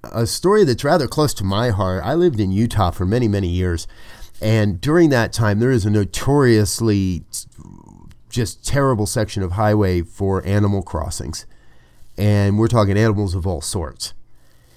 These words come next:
And a handful of years back, the Utah Highway Department decided they were gonna look at how to build a wildlife bridge over this major interstate highway, over Route eighty.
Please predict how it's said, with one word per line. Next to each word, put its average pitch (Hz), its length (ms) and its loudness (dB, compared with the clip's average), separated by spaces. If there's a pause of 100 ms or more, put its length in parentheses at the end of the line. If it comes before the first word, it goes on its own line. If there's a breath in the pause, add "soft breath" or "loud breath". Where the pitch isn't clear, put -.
(400 soft breath)
And 107 440 2
a - 20 2
handful 160 420 2
of 151 60 4
years 147 240 2
back, 85 500 -2 (440 soft breath)
the 98 120 2
Utah 123 760 6
Highway 127 520 2
Department 104 480 0
decided 101 400 0
they 110 80 4
were 104 80 4
gonna 104 160 2
look 104 240 0
at 104 120 2
how 104 180 4
to 117 100 2
build 104 260 2
a 104 60 2
wildlife 98 760 2
bridge 165 600 2
over 104 280 0
this 104 240 0
major 92 500 2
interstate 95 460 0
highway, 104 520 0
over 90 220 -2
Route 92 220 2
eighty. 117 260 0